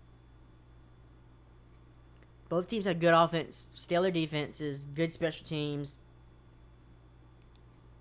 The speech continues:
good head coaches. But ultimately, I feel like the Seattle Seahawks are gonna come into Los Angeles and beat the Rams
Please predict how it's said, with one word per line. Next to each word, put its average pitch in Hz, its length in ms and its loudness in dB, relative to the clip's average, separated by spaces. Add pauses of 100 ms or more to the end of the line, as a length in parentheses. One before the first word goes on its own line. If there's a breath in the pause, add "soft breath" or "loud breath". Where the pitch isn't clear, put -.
(280)
good 175 180 4
head 165 220 0
coaches. 147 500 -2 (2750)
But 185 140 4
ultimately, 170 840 6
I 139 220 4
feel 170 260 4
like 151 460 2 (160)
the 147 80 -6
Seattle 175 320 4
Seahawks 180 480 0
are 165 60 -4
gonna 170 200 0
come 190 220 2
into 180 380 2 (180)
Los 160 180 0
Angeles 151 640 -2 (840 soft breath)
and 170 160 -2
beat 190 240 2
the 190 80 0
Rams 165 800 0